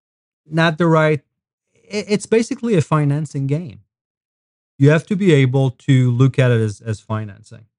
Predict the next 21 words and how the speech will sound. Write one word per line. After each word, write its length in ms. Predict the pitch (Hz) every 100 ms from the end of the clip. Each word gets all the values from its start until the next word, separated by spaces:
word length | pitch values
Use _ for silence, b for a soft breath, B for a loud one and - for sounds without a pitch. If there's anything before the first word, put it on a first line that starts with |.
| _ _ _ _ _ -
And, 240 | 123 127 -
and 260 | 135 131 -
some 340 | - - 202
products, 680 | 196 202 202 208 - - - _
like 280 | 143 135 -
natural 340 | 151 190 233
diamonds, 400 | 135 165 170 98
I'll 120 | 117 123
be 140 | 123
honest, 380 | 123 214 - _ _ _ _ _ _ _ _ _ -
the 80 |
margins 640 | 135 131 147 160 180 175 156
on 260 | 143 139
natural 380 | 131 131 - 151
diamonds 400 | 131 131 135 127
the 60 | 120
last 320 | 120 117 -
five 360 | - 127 123 -
to 80 | 120
ten 260 | 131 127
years 380 | 123 123 117 _